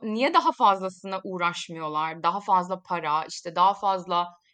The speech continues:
tatil, daha fazla öğrenme falan. Herhangi bir şey yani. Daha fazlası yok. Emm, işte mesela insanlar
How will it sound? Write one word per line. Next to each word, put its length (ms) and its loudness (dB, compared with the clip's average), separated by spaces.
tatil, 600 0
daha 220 6
fazla 580 0
öğrenme 640 0
falan. 260 2
Herhangi 480 2
bir 40 -6
şey 220 -6
yani. 320 -4
Daha 180 6
fazlası 640 -4
yok. 280 2
Emm, 560 0
işte 360 2
mesela 600 4
insanlar 720 0